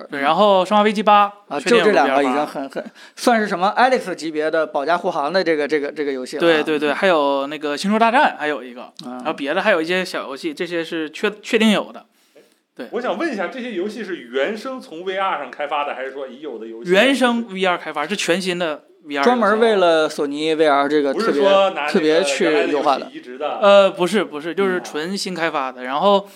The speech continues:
Speaker 1: 其实P SV R一代失败的原因，我，我个人觉得，也不能说失败吧，没办法，原因是因为P S四底子太弱了。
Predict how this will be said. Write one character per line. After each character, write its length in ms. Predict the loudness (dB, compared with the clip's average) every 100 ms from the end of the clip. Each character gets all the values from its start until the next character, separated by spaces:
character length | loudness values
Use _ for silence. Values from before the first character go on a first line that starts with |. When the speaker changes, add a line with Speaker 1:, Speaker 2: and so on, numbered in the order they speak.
| -20 -12 -2
Speaker 1:
其 60 |
实 60 | -2
P 160 | 2
SV 560 | 0 0 -2 -4 0 2
R 160 | 2 0
一 280 | -4 -4
代 460 | 0 2 2 -2 -10 -18 _ _ _ _
失 260 | -12 -8 -2
败 160 | 0
的 100 | 0
原 220 | -6 -10 -10
因， 160 | -12 -14 -16
我， 100 | -14
我 200 | -12 -14
个 200 | -4 0
人 180 | 0 -2
觉 120 | -10
得， 100 | -14 -12
也 120 | -8
不 120 | -4
能 100 | -4
说 120 | -4
失 120 | -6 0
败 180 | 2
吧， 80 | 0
没 160 | -4 -6
办 80 | -6
法， 240 | -6 -6
原 160 | -8 -8
因 60 |
是 80 | -6
因 80 | -6
为 80 | -4
P 140 | 0
S 160 | 0 -2
四 180 | -6
底 240 | -6 -12 -16
子 80 | -14
太 160 | -8
弱 300 | -4 -2 -2
了。 140 | -4